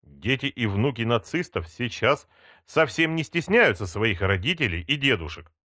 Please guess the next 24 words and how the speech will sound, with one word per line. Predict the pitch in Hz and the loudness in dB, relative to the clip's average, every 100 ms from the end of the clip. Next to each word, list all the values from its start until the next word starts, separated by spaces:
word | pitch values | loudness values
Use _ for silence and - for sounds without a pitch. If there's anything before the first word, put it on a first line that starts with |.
| _ _ | _ _
Скорее | - 127 107 107 107 | -2 2 4 4 4
наоборот. | 110 107 101 117 175 - - _ _ _ _ _ _ _ _ - | 4 4 4 4 4 2 -6 _ _ _ _ _ _ _ _ 2
Так, | 180 175 | 2 2
например, | 165 160 165 165 175 - _ | -2 0 0 2 2 0 _
сын | - - 156 139 | -14 -2 0 2
министра | 151 147 165 - 147 147 | 2 2 0 2 2 4
иностранных | 151 - 139 160 147 120 | 2 2 2 2 0 -2
дел | 110 156 117 | 2 2 2
Германии | 110 147 143 156 147 143 - | 2 4 4 4 4 0 2
Иоахима | 139 143 147 143 - 160 147 | 6 8 6 4 0 2 2
фон | - 156 147 | 4 4 4
Риббентропа | 143 143 147 151 156 - 151 - - | 4 2 2 4 4 6 4 2 2
Рудольф | 117 147 143 226 185 - _ _ | 4 6 6 4 4 -4 _ _
сегодня | - 151 160 175 170 | -2 2 4 4 2
почти | 170 165 - 175 170 | 2 2 0 -4 -4
всё | - - 185 | -6 2 4
время | 98 120 196 143 | 4 4 4 2
тратит | 95 139 131 107 117 | 2 2 2 -2 2
на | 123 | 2
то, | 214 247 | 4 2
чтобы | - 107 107 117 | 2 0 2 2
оправдать | - 135 117 180 214 | 2 0 2 2 2
своего | 139 143 135 190 | 0 2 4 4
отца. | 190 - 247 160 85 | 4 4 4 4 2